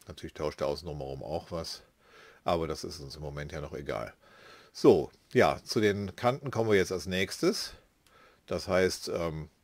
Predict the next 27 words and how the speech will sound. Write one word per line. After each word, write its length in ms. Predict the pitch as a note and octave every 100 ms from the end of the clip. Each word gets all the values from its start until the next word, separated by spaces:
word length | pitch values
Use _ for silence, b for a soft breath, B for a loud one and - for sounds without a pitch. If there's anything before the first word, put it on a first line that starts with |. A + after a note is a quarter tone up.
| _ -
auch 220 | - F2+
da 280 | - F2+ A2+
haben 140 | G#2
wir 100 | F#2+
ja 300 | F#2 F#2 F2+ -
gesehen, 560 | - D#2 E2+ G2 G#2 G#2
gibt 220 | F#2 -
es 100 | -
immer 380 | - G2+ A2 G#2+
nur 520 | G#2 G2+ G2 G2 F2+ _ _ _ _ _
Pär-, 340 | - G2 F#2+ -
also 480 | F2+ E2 E2 D#2+ D#2 - _ _ - -
Schwarz-Weiß-Pärchen 1000 | - F2 E2 F2 E2+ - - C2 D2+ C2+
sozusagen. 640 | C2 - C2+ C2 B1+ B1+
Wenn 120 | C#2
ich 60 | -
hier 180 | G2
ein 80 | E2+
sch-, 180 | - -
komplett 380 | - D#2 E2+ -
schwarzes 480 | G2 F#2+ - - G2+
habe 160 | F#2+
und 100 | C#2+
hier 140 | D#2 E2
ein 80 |
komplett 500 | D2 C#2+ - B1 -
weißes, 500 | B1+ C#2+ - - A2